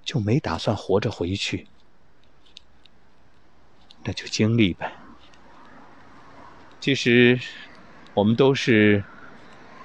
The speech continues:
来到人间渡劫的，本来在天上衣食无忧，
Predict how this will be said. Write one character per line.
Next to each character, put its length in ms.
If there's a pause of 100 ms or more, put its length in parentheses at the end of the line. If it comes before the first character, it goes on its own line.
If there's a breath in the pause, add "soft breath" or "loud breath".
来 220
到 160
人 260
间 500
渡 200
劫 300
的， 180 (1300)
本 100
来 140
在 160
天 240
上 220 (960 loud breath)
衣 140
食 260
无 240
忧， 320